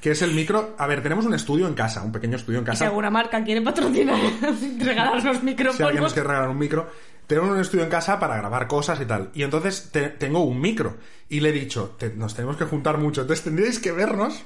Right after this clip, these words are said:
Speaker 1: cómo estamos
Speaker 2: No,
Speaker 1: haciendo el
Speaker 2: espera,
Speaker 1: podcast".
Speaker 2: subiremos foto.
Speaker 1: Sí, subiremos foto. Estamos haciendo el podcast, claro, súper cerca. <laughs> O sea, pero súper cerca a nivel,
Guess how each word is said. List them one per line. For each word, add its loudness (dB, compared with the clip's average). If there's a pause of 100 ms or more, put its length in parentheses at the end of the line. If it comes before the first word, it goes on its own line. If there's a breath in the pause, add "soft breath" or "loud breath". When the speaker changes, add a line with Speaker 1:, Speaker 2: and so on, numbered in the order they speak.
Speaker 1:
cómo 2
estamos 2
Speaker 2:
No, 2
Speaker 1:
haciendo 2
el 4
Speaker 2:
espera, 4
Speaker 1:
podcast". -2
Speaker 2:
subiremos 0
foto. -6
Speaker 1:
Sí, 0
subiremos 0
foto. -4 (120)
Estamos -2
haciendo 2
el 2
podcast, -2
claro, 0
súper 0
cerca. 0
<laughs> -6
O 2
sea, 0
pero 4
súper 0
cerca 2
a 4
nivel, 4